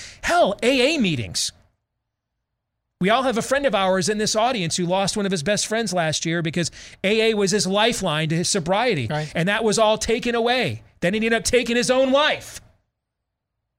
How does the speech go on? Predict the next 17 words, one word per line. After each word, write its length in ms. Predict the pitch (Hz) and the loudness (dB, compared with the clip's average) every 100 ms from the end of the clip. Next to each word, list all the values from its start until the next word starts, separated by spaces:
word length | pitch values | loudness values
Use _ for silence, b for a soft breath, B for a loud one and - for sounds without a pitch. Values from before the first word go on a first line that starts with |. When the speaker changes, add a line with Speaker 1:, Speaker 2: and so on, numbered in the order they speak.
| _ _ _ _ _ - | _ _ _ _ _ -4
Speaker 1:
When 140 | 262 | 2
they 160 | 254 330 | 4 4
looked 280 | 330 349 254 | 4 4 2
at 80 | |
all 300 | 220 185 180 | 4 4 2
of 100 | 180 | 0
this 320 | 147 185 175 208 | 0 0 0 -2
over 220 | 208 214 | 0 0
at 100 | 214 | 0
U 220 | 220 226 | 0 0
S 160 | 214 - | 2 0
C, 140 | 226 | 0
you 100 | 180 | 0
know 80 | 202 | 0
what 100 | 220 | 0
they 140 | 220 | -2
found? 380 | 226 220 240 | 0 -2 -2